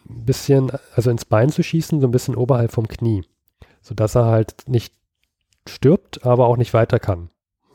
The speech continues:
Dann dachte er sich, sein Gedanke war, ihn jetzt nicht zu töten, sondern, ähm, ihn so zu verwunden, dass er nicht mehr weiterlaufen kann, damit er dann später sozusagen abgeholt wird und dann ins, in ein Lager kommt. Und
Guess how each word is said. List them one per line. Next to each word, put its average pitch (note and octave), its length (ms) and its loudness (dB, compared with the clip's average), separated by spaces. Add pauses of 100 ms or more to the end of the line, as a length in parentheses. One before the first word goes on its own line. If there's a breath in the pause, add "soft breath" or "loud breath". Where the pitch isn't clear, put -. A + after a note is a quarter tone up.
(240 soft breath)
Dann G2+ 240 -6
dachte G#2 260 -2
er A2+ 80 0
sich, G#2+ 140 -2
sein G#2+ 160 -2
Gedanke A2 440 0
war, A#2+ 200 2
ihn A2+ 100 -2
jetzt A2+ 220 -4
nicht A#2+ 180 -4
zu - 100 -20
töten, C#3 440 2 (400 soft breath)
sondern, A2+ 760 0 (380 soft breath)
ähm, G#2 420 0 (400 soft breath)
ihn A#2 140 -6
so A#2+ 220 2
zu D3 160 -2
verwunden, C3 420 2
dass A#2+ 160 0
er A2+ 60 0
nicht A2+ 160 -2
mehr G#2 100 0
weiterlaufen B2+ 520 0
kann, B2 300 -2
damit A2 220 -2
er A2 80 2
dann G#2+ 160 0
später G#2+ 400 0
sozusagen F#2+ 720 -6 (260)
abgeholt - 580 0
wird A#2 260 2
und G#2+ 240 -6 (420 loud breath)
dann G2+ 360 0
ins, G2 260 -6
in A2 120 2
ein G2 140 2
Lager G2 300 2
kommt. F2 320 -8 (960)
Und G#2 240 -4